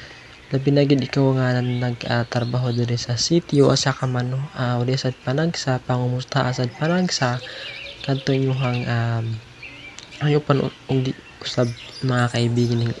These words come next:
inyong mga pamilya, no? Sa itong mga tagsa ka mga pamilya, mga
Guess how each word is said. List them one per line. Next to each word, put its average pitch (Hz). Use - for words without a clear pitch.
inyong 117
mga 113
pamilya, 175
no? 156
Sa -
itong 135
mga 127
tagsa 127
ka -
mga 117
pamilya, 117
mga 113